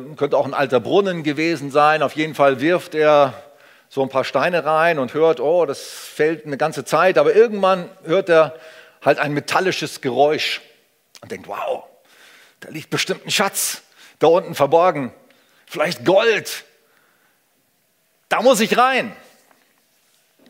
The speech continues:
Und er hat, äh, ein langes Seil dabei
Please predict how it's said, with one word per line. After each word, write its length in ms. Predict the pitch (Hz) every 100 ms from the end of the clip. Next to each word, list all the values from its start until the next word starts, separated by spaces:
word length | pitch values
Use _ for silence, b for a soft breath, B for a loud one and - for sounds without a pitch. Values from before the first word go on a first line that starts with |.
| -
Und 220 | 147 139
er 120 | 165
hat, 220 | 160 143 143
äh, 260 | 139 139 127 - b b b b b b _ _
ein 60 | 120
langes 340 | 151 175 143
Seil 280 | 156 170 190
dabei 400 | 180 165 180 190